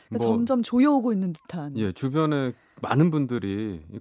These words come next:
Speaker 1: 코로나 끝난 거 아니야?" 뭐,
Speaker 2: 네.
Speaker 1: 이렇게 생각하시는 분들도 계시고, 뭐, 코로나 이전만큼 약속을 많이 하시는 분들도 계시는데, 뭐, 어, 끝날 때까지는 끝난 게 아니다.
Speaker 2: <laughs> 예.
Speaker 1: 뭐, 야구에만 해당되는 건 아닌 것 같고, 코로나도 그런 것 같습니다.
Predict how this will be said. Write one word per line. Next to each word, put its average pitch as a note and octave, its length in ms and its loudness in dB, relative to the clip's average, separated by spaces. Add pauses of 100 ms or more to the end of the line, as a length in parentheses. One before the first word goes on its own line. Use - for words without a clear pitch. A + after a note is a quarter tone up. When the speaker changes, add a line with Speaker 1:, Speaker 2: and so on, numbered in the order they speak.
Speaker 1:
코로나 F#3+ 280 -4
끝난 G#3 300 0
거 G3 80 0
아니야?" G#2 260 -2
뭐, D#3 240 -2
Speaker 2:
네. - 80 2
Speaker 1:
이렇게 E3 260 -4
생각하시는 D#3 560 -6
분들도 A2 380 -8
계시고, A#2+ 640 -10
뭐, F2+ 420 -10
코로나 D#3 320 -4
이전만큼 G#2 720 -2
약속을 G2 340 -6
많이 F2 260 -6
하시는 A2+ 360 -8
분들도 F2 340 -12
계시는데, F#2+ 800 -8 (800)
뭐, C3+ 340 -2 (440)
어, G2+ 360 -8 (520)
끝날 A3 420 2
때까지는 C#3+ 580 -4
끝난 F3+ 300 -4
게 D3+ 80 -4
아니다. E2+ 300 -6
Speaker 2:
<laughs> - 320 -18 (120)
예. A3+ 140 -2 (300)
Speaker 1:
뭐, F#2 260 -8
야구에만 A2 560 -2
해당되는 A2+ 480 -6
건 B2 120 -8
아닌 F2 200 -10
것 F2+ 100 -10
같고, D#2+ 300 -16
코로나도 C#3+ 540 -6
그런 B2 240 -6
것 G#2 140 -8
같습니다. A2 460 -12